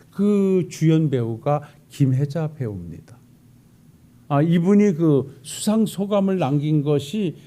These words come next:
아주 많은 국민들에게 감동을 줘서 그 웹사이트에 들어가면 참 많이 회자되고 떠들고 있는 걸 보게 돼요.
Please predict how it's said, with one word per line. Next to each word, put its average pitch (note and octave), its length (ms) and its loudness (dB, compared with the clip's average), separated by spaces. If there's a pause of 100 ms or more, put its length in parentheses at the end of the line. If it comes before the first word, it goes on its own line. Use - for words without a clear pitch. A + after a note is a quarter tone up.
(120)
아주 C#3+ 300 0
많은 E3+ 420 2
국민들에게 C3+ 640 0
감동을 A#2+ 640 -4
줘서 A2+ 680 -8 (680)
그 E3 320 0 (140)
웹사이트에 E3+ 600 0
들어가면 C#3+ 500 -4 (220)
참 - 240 -6
많이 D3 320 0
회자되고 A#2+ 520 0
떠들고 G#2+ 800 0
있는 D3 240 6
걸 A#2 140 -4
보게 G#2 340 -10
돼요. E2+ 280 -12